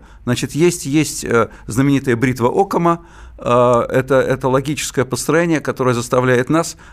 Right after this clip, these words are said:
отсекать всё лишнее и, и, э, в качестве первостепенных рассматривать те аргументы, те причины, э, те мотивы, которые кажутся наиболее простыми. Вот наиболее простые.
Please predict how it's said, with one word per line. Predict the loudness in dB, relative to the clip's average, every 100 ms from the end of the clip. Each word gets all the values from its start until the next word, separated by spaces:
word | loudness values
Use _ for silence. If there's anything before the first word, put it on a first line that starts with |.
| -6
отсекать | -6 -4 -4 -2 -2 -4
всё | -6 0 0
лишнее | 2 0 0 0 -2 -4 -14 -20 -20 -2
и, | 2 2
и, | 2 2 2
э, | 2 2 2
в | -2 -4
качестве | -2 -2 -8
первостепенных | -2 0 0 -2 -4 -2 0 0 -2
рассматривать | -2 0 0 0 -2 -4 -12 -20 -10
те | 0 2
аргументы, | 2 0 0 2 0 -2 -6
те | -4 -2
причины, | 0 0 -4 -2 0 2 0 -4 -12 -20 -16
э, | -8
те | -4 0 2
мотивы, | 2 0 0 2 2
которые | 0 0 0 0
кажутся | 0 -2 -2 0
наиболее | 0 0 2 2 2 0
простыми. | 0 -2 -2 -4 -2 -2 -4 -12 -4
Вот | -2 2
наиболее | 2 2 2 2
простые. | 0 -2 -2 -4 -2 0 0 -2